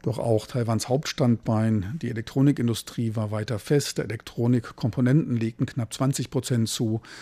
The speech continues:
Informations- und Kommunikationsgeräte um knapp zehn Prozent.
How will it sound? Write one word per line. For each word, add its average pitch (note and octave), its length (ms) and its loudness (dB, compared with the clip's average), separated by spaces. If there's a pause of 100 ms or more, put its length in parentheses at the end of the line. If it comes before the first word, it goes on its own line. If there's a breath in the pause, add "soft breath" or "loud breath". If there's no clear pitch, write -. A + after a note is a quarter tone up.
(160 loud breath)
Informations- A#2 840 -2
und A#2 200 -4
Kommunikationsgeräte A#2 1120 -2
um A2+ 100 -4
knapp - 320 -4
zehn A#2 240 2
Prozent. G#2+ 640 -4